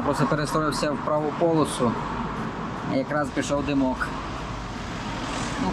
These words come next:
колесо ціле, не пострадало, слава Богу, вчасно замітив.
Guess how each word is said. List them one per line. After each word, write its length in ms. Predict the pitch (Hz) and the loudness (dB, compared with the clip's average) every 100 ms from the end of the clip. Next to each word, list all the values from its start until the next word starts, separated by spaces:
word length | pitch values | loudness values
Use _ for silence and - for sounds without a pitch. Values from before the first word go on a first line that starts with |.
| 127 | 2
колесо 440 | 175 175 - 151 131 - - - - | 2 2 2 2 2 0 0 2 2
ціле, 380 | - 170 170 151 123 123 | 2 2 0 0 -2 0
не 60 | 127 | 0
пострадало, 680 | 131 117 127 123 139 147 | 0 -2 0 0 2 0
слава 220 | 139 139 | 0 0
Богу, 360 | 127 131 127 113 | 0 0 2 0
вчасно 300 | 107 123 - | 0 0 4
замітив. 420 | 104 120 269 277 | 4 8 6 6